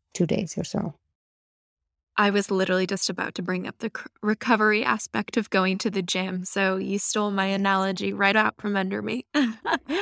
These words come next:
Speaker 2: But I do think it is a
Speaker 1: <laughs>
Speaker 2: helpful one because, you know, when,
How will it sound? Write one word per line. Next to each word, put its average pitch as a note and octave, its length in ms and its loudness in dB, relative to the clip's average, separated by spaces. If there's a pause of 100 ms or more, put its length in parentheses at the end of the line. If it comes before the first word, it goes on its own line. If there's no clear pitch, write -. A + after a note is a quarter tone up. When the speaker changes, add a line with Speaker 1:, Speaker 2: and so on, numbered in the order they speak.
(280)
Speaker 2:
But A3 140 4
I A3 80 8
do C#4+ 180 4
think A#3+ 180 0
it G3+ 100 4
is G3 120 -4
a G3 80 2
Speaker 1:
<laughs> G3+ 120 -4
Speaker 2:
helpful F#3+ 340 2
one F3 260 0
because, F#3+ 520 -2
you A#3+ 160 2
know, F#3+ 220 2
when, G#3 260 2